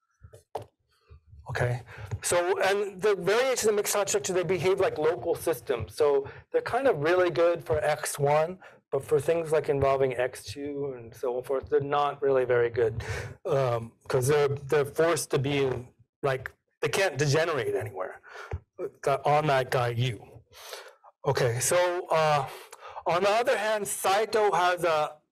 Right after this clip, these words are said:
uh, uh, there are two isomorphisms that are due to Saito. So one is he has a cycle class map. He has a way of getting from A K of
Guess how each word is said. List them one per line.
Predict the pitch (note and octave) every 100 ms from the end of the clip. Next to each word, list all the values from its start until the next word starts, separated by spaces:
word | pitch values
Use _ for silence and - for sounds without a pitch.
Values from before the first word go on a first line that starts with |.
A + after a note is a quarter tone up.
| -
uh, | D3 B2+ A2+ A2 _ _ - - _ _ _ -
uh, | C3+ A#2 A2 A2+ _ _ _ _ _ _ _ _ _ _ _ _ _ _ - - -
there |
are | D3
two | - G#3 G#3+ F#3+
isomorphisms | D3+ D#3 D#3+ D3+ D3+ E3 D#3 C3+ C3 A#2
that | C#3 B2+
are | B2+
due | A#2+ C#3+
to | C3
Saito. | B2 C3+ B2 A#2 - - -
So | -
one | D#3 G#3 A3
is | F#3+
he | F#3
has | E3+ D#3+
a |
cycle | C#3 F3 F#3+ F#3+ D3
class | - B2+ A#2 -
map. | A#2 G#2 - - - _
He | D#3
has | D#3+
a | E3+
way | F3 F#3
of | F3 -
getting | F3 E3
from | C#3 C#3+ -
A | D#3+ F3 F3
K | - D#3+ D#3 D#3+ - _ _
of | - G3